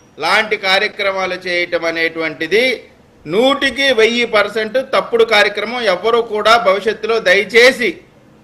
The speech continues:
ఎవరు కూడా చేయవద్దు అనేటువంటిది తెలుగుదేశం పార్టీ పక్షాన నేను అందరినీ విజ్ఞప్తి చేసుకుంటా ఉన్నాను, వేడుకుంటా ఉన్నాను కూడా.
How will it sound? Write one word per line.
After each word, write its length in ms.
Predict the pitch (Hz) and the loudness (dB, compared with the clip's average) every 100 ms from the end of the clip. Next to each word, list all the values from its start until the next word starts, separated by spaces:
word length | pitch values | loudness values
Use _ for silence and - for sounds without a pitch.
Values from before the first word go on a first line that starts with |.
| 135 | -2
ఎవరు 380 | 185 233 254 | 0 4 4
కూడా 460 | 254 220 226 240 240 226 | 2 0 4 4 2 0
చేయవద్దు 500 | 214 233 233 220 196 | 4 4 4 0 0
అనేటువంటిది 920 | 214 202 202 196 196 190 196 240 277 226 - - _ | 0 0 -2 -2 -4 -4 -4 -2 -2 -4 -10 -20 _
తెలుగుదేశం 640 | 196 254 262 254 233 233 220 | 2 4 8 6 6 0 2
పార్టీ 280 | 208 202 | 0 0
పక్షాన 500 | 202 185 175 185 190 | -2 -2 -4 -4 -2
నేను 240 | 226 208 196 | -2 -2 -2
అందరినీ 420 | 175 185 214 220 | -4 -4 -2 -2
విజ్ఞప్తి 460 | 180 175 214 220 208 | -4 -4 -2 -2 -2
చేసుకుంటా 460 | 202 190 196 185 190 | -4 -2 -6 0 0
ఉన్నాను, 440 | 190 196 220 247 | 0 -2 -2 -4
వేడుకుంటా 580 | 202 180 233 226 220 214 | 0 2 4 2 4 4
ఉన్నాను 280 | 196 180 165 | 4 0 -2
కూడా. 240 | 139 107 | -4 -6